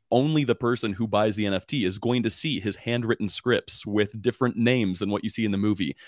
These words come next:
his, uh, hear his audio commentary on what he was thinking behind these scenes. And there's so much information packed in here that's provably private that we're changing the entire value capture me-,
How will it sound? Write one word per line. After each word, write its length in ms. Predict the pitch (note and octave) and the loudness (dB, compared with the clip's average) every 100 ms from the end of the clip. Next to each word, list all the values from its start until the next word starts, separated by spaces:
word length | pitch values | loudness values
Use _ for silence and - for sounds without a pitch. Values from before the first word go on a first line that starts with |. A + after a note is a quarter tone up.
| - | -6
his, 200 | A2 G#2+ - - | -2 -2 -2 -2
uh, 140 | F#2 | -2
hear 280 | - C#3 B2 | -2 0 0
his 240 | G#2+ G2+ - | 0 -2 0
audio 320 | A2 A#2+ A2 | 2 4 2
commentary 560 | - C3 A#2+ A2 E2 D#2 | 2 0 0 0 -2 -2
on 160 | F#2+ | 0
what 140 | G#2 - | 0 0
he 100 | C3 | -2
was 160 | A2+ | -4
thinking 320 | - B2+ G#2+ | -4 -4 -4
behind 360 | E2+ E2 G2+ A2 | -4 -4 -2 -2
these 140 | F#2+ | -2
scenes. 540 | - - A#2 D2 - - - - _ | -4 -4 -4 -4 -6 -10 -14 -20 _
And 160 | G#2 G#2 | -6 -4
there's 280 | B2 C3 - | 0 0 0
so 160 | C#3+ | 0
much 200 | C#3+ B2 - | 0 0 -2
information 560 | C3 B2 A2 B2+ - F#2+ | -2 0 2 2 0 0
packed 240 | E2+ - | 0 0
in 80 | F2+ | -4
here 120 | F#2 | -2
that's 220 | F2+ - - _ _ _ - | -2 -4 -16 _ _ _ 2
provably 380 | D3 C3+ G#2+ | 4 6 2
private 440 | G2 A2+ A#2 E2+ - | 2 2 4 2 0
that 140 | G#2 | 2
we're 100 | B2+ | 2
changing 640 | A#2 - C#3 D#3 B2 G#2+ | 0 -2 0 0 0 -2
the 120 | G2+ A2 | 0 -2
entire 320 | G#2+ C3 A#2+ | 0 -2 0
value 300 | G2 A#2+ A2+ | 2 2 2
capture 340 | - G2+ G#2 | 0 0 0
me-, 220 | F2+ F#2 | 0 -2